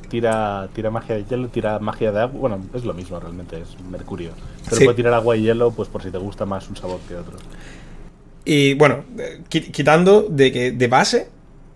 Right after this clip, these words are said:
Speaker 2: em, los Jin de, de Mercurio, quitando con que uno cura en área, el otro cura un buen puñado. Hay otro que duerme, otro que paraliza, creo que era.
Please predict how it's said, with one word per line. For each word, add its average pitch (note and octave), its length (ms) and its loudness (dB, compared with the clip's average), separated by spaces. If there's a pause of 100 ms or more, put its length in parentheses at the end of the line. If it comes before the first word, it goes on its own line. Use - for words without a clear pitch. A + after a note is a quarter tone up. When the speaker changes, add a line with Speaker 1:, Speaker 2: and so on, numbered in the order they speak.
(140)
Speaker 2:
em, B2 680 2 (100)
los C3 260 2
Jin D3+ 320 4
de, C#3 760 8
de C3 180 0
Mercurio, C#3 440 2 (1500)
quitando E3+ 400 6
con D3+ 140 2
que - 320 2
uno G#3+ 240 10
cura G#3 200 12
en C3+ 100 10
área, B2 240 6
el C3+ 100 6
otro C#3+ 220 4
cura G#3+ 400 8 (420)
un F3 300 4
buen E3 180 10
puñado. B2 400 0 (640)
Hay D#3+ 160 6
otro G3+ 160 6
que F3 120 6
duerme, C#3 400 8
otro D#3 200 4
que F#3 140 4
paraliza, C3+ 600 4
creo B2+ 220 0
que B2 180 2
era. A#2+ 180 -2